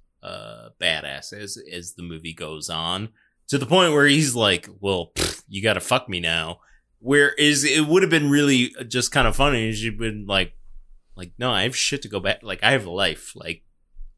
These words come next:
you can come follow me, but no, we're not staying here." <laughs> Like,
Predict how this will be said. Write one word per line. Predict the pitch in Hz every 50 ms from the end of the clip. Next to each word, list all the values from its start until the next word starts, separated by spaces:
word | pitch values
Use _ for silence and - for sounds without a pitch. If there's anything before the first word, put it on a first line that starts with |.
| _ _ -
you | 104 110 123 127
can | 120 151 147 139
come | 135 147 139 131
follow | - 135 131 135 120 104 95
me, | 90 101 127 151 139 110 104 98 - _ _ _ _ _ _
but | - 110 101 - - _ _ -
no, | 113 117 113 110 101 92 92 92 92 98
we're | 107 104 104
not | 104 98 98 98 - _ -
staying | - - - - 104 98 95 98
here." | 98 - 87 90 87 80 82 - - - - -
<laughs> | 240 233 - - - - - -
Like, | 170 156 - - -